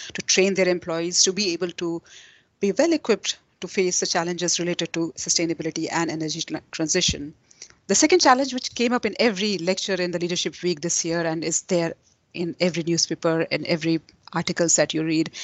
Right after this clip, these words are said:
is diversity and inclusion. Now, diversity is being managed by organizations. Uh, you must have read about people saying, "Oh, it's just, uh, a dashboard exercise," and all of that, because diversity is of various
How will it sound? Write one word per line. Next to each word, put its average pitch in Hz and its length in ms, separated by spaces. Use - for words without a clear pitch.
is - 460
diversity 170 600
and 156 300
inclusion. 160 680
Now, 240 80
diversity 302 800
is 220 120
being 226 280
managed 208 360
by 202 160
organizations. 196 1120
Uh, 160 220
you 170 100
must 202 220
have 180 220
read 175 180
about 165 320
people 170 300
saying, 160 280
"Oh, 165 60
it's 160 180
just, - 400
uh, 156 180
a 165 140
dashboard 165 540
exercise," 160 640
and 165 140
all 165 160
of 156 120
that, 156 200
because 226 220
diversity 247 500
is 226 100
of 220 140
various 175 880